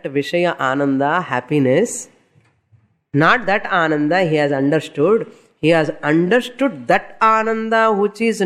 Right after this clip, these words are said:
not having any Vishaya. That is called Anandaha. You cannot translate it as happiness or bliss.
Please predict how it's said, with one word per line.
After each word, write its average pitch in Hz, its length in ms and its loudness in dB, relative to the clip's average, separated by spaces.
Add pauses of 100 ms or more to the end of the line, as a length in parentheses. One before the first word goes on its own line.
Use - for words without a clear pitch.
(120)
not 208 320 2
having 196 340 0
any 190 320 4
Vishaya. 220 500 2 (2000)
That 156 160 -2
is 190 200 0
called 160 340 2 (340)
Anandaha. 131 840 0 (360)
You 156 140 2 (160)
cannot 180 400 2
translate 165 600 0
it 160 140 -4
as 165 280 4 (260)
happiness 139 640 -2
or 131 120 -2 (120)
bliss. 131 240 -4